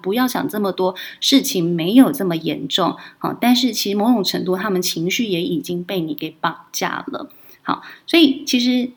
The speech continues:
我，我觉得这个东西都还是回来，你，你去看我们这边所有讲的这些暗黑心智的状态，暗黑来暗黑去，其实通通都在讲一个东西，就是你有太多的担忧跟恐惧，太多太多了。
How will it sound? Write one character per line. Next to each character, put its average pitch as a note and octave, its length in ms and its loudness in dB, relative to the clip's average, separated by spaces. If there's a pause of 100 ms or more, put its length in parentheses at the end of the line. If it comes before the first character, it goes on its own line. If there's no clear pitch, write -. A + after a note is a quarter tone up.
(260)
我， F3+ 160 -2 (100)
我 G#3+ 80 -2
觉 A#3 140 0
得 C4+ 80 10
这 D4 140 4
个 C4 80 4
东 A#3+ 140 0
西 A#3 60 0
都 A#3+ 100 -2
还 F3+ 180 -4
是 F3 140 -8
回 E3+ 320 -4
来， F3 320 0
你， G3 100 -2
你 F#3 160 -2
去 C4 160 -2
看 C4 180 0
我 G3 60 0
们 F3 160 0
这 A#3 140 -4
边 C4+ 160 10
所 G#3 180 -4
有 G3 100 -2
讲 F#3 240 -4
的 D#3 120 -6
这 A3+ 120 -4
些 A3 240 -4 (380)
暗 B3+ 240 6
黑 G#3+ 260 -4
心 A#3+ 400 2
智 A3+ 220 2
的 E3+ 100 0
状 F3 360 -2
态， - 260 -4 (220)
暗 C#4 240 10
黑 A3+ 200 -2
来 F3+ 280 0
暗 A3 180 0
黑 G#3+ 180 -2
去， - 280 -4
其 - 180 -2
实 G#3+ 80 -2
通 A#3+ 180 2
通 A#3+ 140 2
都 A3+ 80 -2
在 A3 140 2
讲 F#3 240 -4
一 F3 40 -4
个 F3+ 80 -4
东 F#3+ 220 -4
西， G#3 140 -4
就 G#3+ 160 -2
是 A3 180 -4 (240)
你 A#3+ 160 6
有 C4 160 10
太 G#3+ 380 -4
多 F3+ 200 -2
的 E3+ 120 -4
担 F#3 360 -2
忧 F3+ 220 0
跟 F3 300 -4
恐 - 340 -10
惧， - 300 -8 (500)
太 G#3+ 260 -6
多 F3+ 200 -4
太 F3+ 160 -8
多 - 240 -10
了。 - 140 -14